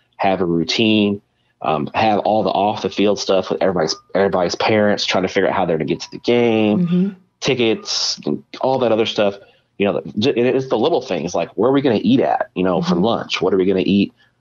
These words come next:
Speaker 1: When do we leave? Do we get a hotel room? Do we just come in the day of the game? There's all kinds of little, uh, ins and outs factors that are gonna be, um, uh, factored into this. And, you know, the, and I don't think the distance is gonna be a huge issue
Speaker 2: Mm-hmm.
Speaker 1: 'cause Refugio's,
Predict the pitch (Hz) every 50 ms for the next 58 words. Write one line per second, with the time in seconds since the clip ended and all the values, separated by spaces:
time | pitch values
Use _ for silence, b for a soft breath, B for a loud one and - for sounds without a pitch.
0 | _ _ _ 98 110 110 110 110 110 107 98 104 110 107 95 82 76 - - 80
1 | 90 82 107 104 107 107 113 104 - - 120 113 113 104 101 92 87 82 76 78
2 | 80 82 82 85 85 82 82 82 80 80 85 - - - 117 110 104 98 101 95
3 | 95 95 95 98 92 92 85 92 98 98 95 90 82 - b b b b _ _
4 | _ _ _ - 107 107 113 113 104 - 107 101 101 101 101 95 85 90 95 95
5 | 90 90 82 - - 73 73 - - 90 92 90 85 85 87 87 - - - -
6 | - 85 82 80 - 85 82 82 82 80 80 80 - - 78 71 67 67 - -
7 | 80 82 - - 80 73 73 73 - _ _ _ _ _ _ _ _ _ _ _
8 | - 80 76 69 - - 92 87 85 - - 90 85 85 82 80 82 80 76 -
9 | - - 73 82 82 85 85 78 78 87 87 - b b b b b b b b
10 | _ _ 82 85 82 78 78 69 71 - - _ _ - - - 156 156 156 135
11 | 120 101 92 117 120 - 131 127 127 - 117 120 135 127 123 127 123 123 117 120
12 | - 139 127 117 127 127 123 - 131 127 127 127 127 127 - - 202 190 123 107
13 | 104 - - - 143 143 135 - 123 113 107 104 104 104 104 107 - -